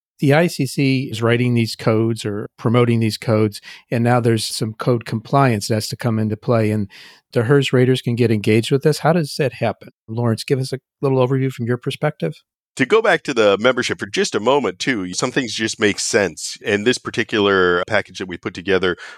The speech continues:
Speaker 2: really made sense because the Code Council recognized that we had a shared commitment and vision with ResNet in advancing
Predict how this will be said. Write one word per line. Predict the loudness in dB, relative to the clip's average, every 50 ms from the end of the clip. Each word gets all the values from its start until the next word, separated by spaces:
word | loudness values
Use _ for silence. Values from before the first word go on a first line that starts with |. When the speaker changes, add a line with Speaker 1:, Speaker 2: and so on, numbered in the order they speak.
| _ -6
Speaker 2:
really | 0 2 2 2 2 0
made | 0 -2 -2 -2
sense | -2 -2 -2 -2 -2
because | -6 -10 -6 -4 -4 -4 -6
the | -6
Code | -2 -2 -2 -2 0
Council | 0 0 0 0 -4 -6 -8 -8 -10 -8 -2 2
recognized | 2 2 0 -2 -6 -2 2 2 4 2 2 0 -2 -8
that | -4 0
we | 0
had | 0 0
a | 0
shared | -2 -2 -2 -2 -4 -6
commitment | -4 -2 0 0 0 0 -2 -2
and | -2 -2 0
vision | 0 0 0 0 -4 -6 -8 -14 -12
with | -10 -10 -8
ResNet | -4 0 0 0 0 0 -2 -2 -2 -2 -2
in | -4 -6 -4 -4
advancing | -4 -2 -2 -2 -2 -2 -2 -4 -8 -8 -8